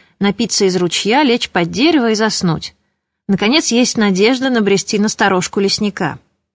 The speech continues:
Если корабль сбился с курса, тоже не так страшно. На корабле много народу, поговоришь, отведёшь душу и станет легче. Кроме того, на корабле есть запас провизии, а там, глядишь, покажется на горизонте какой-нибудь островок.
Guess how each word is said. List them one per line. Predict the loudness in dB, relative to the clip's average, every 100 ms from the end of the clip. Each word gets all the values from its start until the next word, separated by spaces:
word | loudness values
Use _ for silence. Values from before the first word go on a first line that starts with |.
| _ _ _ _ -4
Если | -2 0
корабль | 0 2 4 2
сбился | 0 0 -2 -2
с | -6
курса, | -2 -2 -2
тоже | -6 -2 0 2
не | 0
так | 0 -6
страшно. | -6 -4 -4 -4 -6 -10 _ _ _ _
На | -2
корабле | 2 2 2 2
много | 2 0 2
народу, | 2 2 0 -2 -4
поговоришь, | 0 2 2 2 0 -2
отведёшь | -2 -2 0 0
душу | 0 0 0 0
и | -2
станет | 0 -2 -2 0
легче. | 0 0 -4 -12 -14 _ _ _ -4
Кроме | 0 2 2
того, | 0 0
на | -2
корабле | 0 0 2 2 2
есть | 0
запас | -2 0 -2 -2
провизии, | 0 0 0 -2 -4
а | -6
там, | 0 0 2
глядишь, | 0 0 -2 -4 _
покажется | -4 -2 2 2 0 -2
на | 0
горизонте | 2 2 0 -2 -2 -4
какой-нибудь | -2 0 0 -2 -4
островок. | -6 -2 0 0 -2 -6